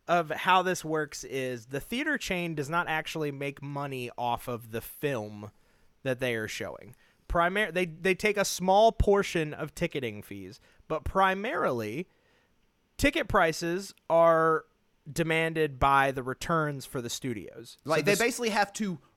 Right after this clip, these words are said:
Speaker 2: rent or, and or purchase the right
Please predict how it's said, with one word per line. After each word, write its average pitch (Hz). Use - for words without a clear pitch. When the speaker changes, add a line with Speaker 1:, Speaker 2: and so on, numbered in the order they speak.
Speaker 2:
rent 165
or, 180
and 180
or 165
purchase 160
the 143
right 143